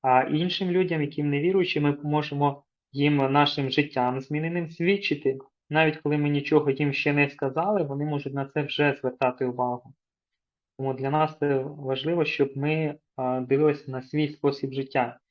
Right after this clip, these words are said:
яким ми прикладом є, як на нас, а, дивиться наш добрий пастир, чи ми є його слухняними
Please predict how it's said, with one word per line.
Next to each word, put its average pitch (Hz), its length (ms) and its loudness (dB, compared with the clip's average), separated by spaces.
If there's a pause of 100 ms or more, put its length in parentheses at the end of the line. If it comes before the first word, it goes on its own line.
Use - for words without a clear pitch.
(300)
яким 131 360 -2
ми 180 100 -2
прикладом 151 520 -2
є, 160 220 0
як 147 340 2
на 139 60 -2
нас, 135 260 0 (360)
а, 123 280 0
дивиться 135 640 6 (580)
наш 131 280 0
добрий 156 340 4
пастир, 147 520 2 (1400)
чи - 140 -6
ми 131 180 -2
є 135 400 2
його 131 320 0
слухняними 131 800 -2